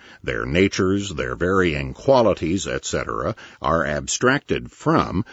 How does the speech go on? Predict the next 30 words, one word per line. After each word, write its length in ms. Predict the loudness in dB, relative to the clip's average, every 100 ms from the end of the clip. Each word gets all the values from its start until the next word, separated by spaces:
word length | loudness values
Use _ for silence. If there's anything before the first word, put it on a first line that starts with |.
| -14
and 240 | -8 -8 -4
can 300 | 0 2 2
have 340 | 2 2 0
nothing 400 | 0 0 0 -2
to 140 | -4 -4
do 260 | 0 0
with, 560 | 2 4 4 2 -8 -18 _
their 180 | 2 2
values. 720 | 4 2 2 0 -4 -8 -14 _ _ _ _ _ 2
By 200 | 4 4
tossing 640 | 2 2 2 2 0 0
out 340 | 2 2 0 0
all 320 | 4 4 4
real-world 880 | 4 4 4 2 2 2 2 0 -6
properties 680 | -2 0 0 -6 -6 -8 -6
from 280 | -4 -4
the 100 | -6
discussion, 760 | -8 -6 -2 0 0 -2 -8 -14 _ -20 -20 -10
Marx 460 | -2 0 0 -2
is 260 | -2 -2 -2
perforce 720 | -6 -6 -4 -4 -2 -2 -2
left 400 | -4 0 0 -2
with 340 | -4 -4 -4 2
goods 500 | 4 4 2 -4 -4
as 320 | -2 -4 0
the 180 | -2 -2
embodiment 760 | -6 0 2 2 2 0 -2
of 320 | -6 -10 -10
pure, 540 | -8 -2 0 2 0 -2
abstract, 920 | -4 -2 -4 -6 -2 -2 -4 -8 -12